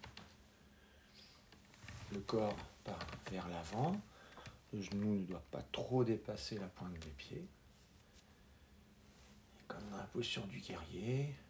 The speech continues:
la demi-lune, les bras s'élèvent vers le ciel. Vous pouvez même croiser les mains au-dessus de la tête.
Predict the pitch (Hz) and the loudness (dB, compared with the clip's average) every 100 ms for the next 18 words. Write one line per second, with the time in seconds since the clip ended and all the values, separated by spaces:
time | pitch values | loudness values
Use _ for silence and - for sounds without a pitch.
0 | - - - 185 196 - 95 95 120 104 | -20 -16 -6 -6 -2 -2 0 2 2 2
1 | 98 101 104 - 104 101 190 190 185 - | 0 -2 0 0 0 0 -2 -4 -4 -4
2 | - - - - - - - - - - | -4 -6 -10 -16 -20 -20 -20 -20 -20 -20
3 | - 113 107 120 131 123 - 139 107 110 | -4 0 4 4 4 2 4 4 4 6
4 | 117 104 104 123 123 - - - - - | 6 6 4 2 0 -4 -16 -20 -20 -6
5 | 110 101 - 98 92 - - 104 139 - | -4 -2 0 0 0 -2 -2 0 0 -2